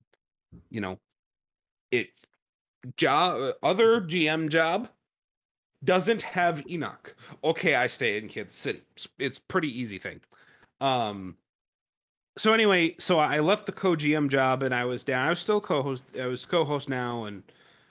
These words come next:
I, it was down to just me co-hosting and Stathead and, um,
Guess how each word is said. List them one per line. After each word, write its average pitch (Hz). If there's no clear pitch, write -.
I, 156
it 147
was 156
down 156
to 143
just 127
me 151
co-hosting 139
and 110
Stathead 135
and, 107
um, 87